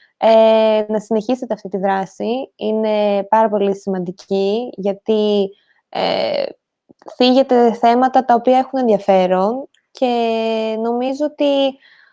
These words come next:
αν κάποιον χρειαζόμαστε αυτή τη στιγμή, είναι εταιρείες σαν και εσάς, ε, γιατί το digital marketing είναι αυτό το οποίο πρέπει να δώσουμε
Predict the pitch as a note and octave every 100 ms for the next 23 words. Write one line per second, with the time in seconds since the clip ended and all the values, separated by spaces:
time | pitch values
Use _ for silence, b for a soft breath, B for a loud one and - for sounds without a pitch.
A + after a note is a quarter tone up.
0 | b - A3 C#4+ D4 D4 C4 C#4 - -
1 | C#4 A#3+ A#3 A3+ G#3+ A#3 C4+ C#4 G#3+ A#3+
2 | C4 A#3+ G#3+ G#3+ G#3+ C4+ D#4+ - C4+ C#4+
3 | D4 D4 C#4 B3+ C4 A#3+ C4 C#4 C4 A#3
4 | A3+ G3+ G3 C4+ F4+ _ _ _ _ _
5 | - - B3 A#3+ A#3+ A#3 A#3+ B3 D4 D4
6 | B3+ B3+ D4 C4+ C4 C4+ C4+ C#4 C#4 C4+
7 | C4 C4+ C4+ B3 C4 C4 B3+ B3+ A3+ B3
8 | - C4